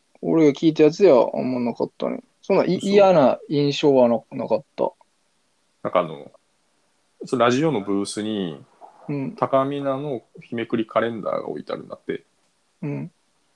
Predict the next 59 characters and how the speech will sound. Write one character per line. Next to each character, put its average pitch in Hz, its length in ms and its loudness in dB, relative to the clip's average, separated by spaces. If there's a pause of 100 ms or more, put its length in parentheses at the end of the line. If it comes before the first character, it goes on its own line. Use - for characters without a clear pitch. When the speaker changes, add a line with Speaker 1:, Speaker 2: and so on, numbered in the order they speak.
(680)
Speaker 2:
で、 117 100 -4
そ 120 180 -6
れ 127 120 -2
に 120 100 -6
目 104 160 -8
を 104 80 -4
や 101 120 -2
る 98 100 -8
た 92 120 -6
ん 92 120 -8
び 90 80 -8
に、 92 180 -8
そ 87 140 -10
の、 85 260 -12 (540)
カ - 80 -4
レ 120 100 -2
ン 117 60 -8
ダ 95 80 -2
ー - 20 -2
に - 100 -10
書 92 60 -4
い 92 80 -4
て 90 60 -4
あ - 20 -6
る 87 80 -6
名 113 320 -4
言 113 220 -4
み - 80 -12
た - 120 -10
い - 60 -14
な、 - 80 -20 (140)
高 - 240 -10
見 92 120 -10
菜 85 140 -6
が 151 60 2
Speaker 1:
は 139 60 2
い - 20 0
は 113 180 -4
い。 - 80 -6 (420)
は 143 100 -2
い - 100 0
は - 140 -10
い。 - 60 -20 (1080)
Speaker 2:
残 104 260 -6
し - 100 -8
た 92 80 -6
名 98 260 -4
言 98 160 -6
み 92 80 -10
た - 80 -6
い - 40 -12
な 71 80 -16
の - 120 -14
を - 220 -18 (480)
<laughs> - 500 -12
読 104 140 0
む 104 100 -6
ん 95 40 -8
で。 - 180 -10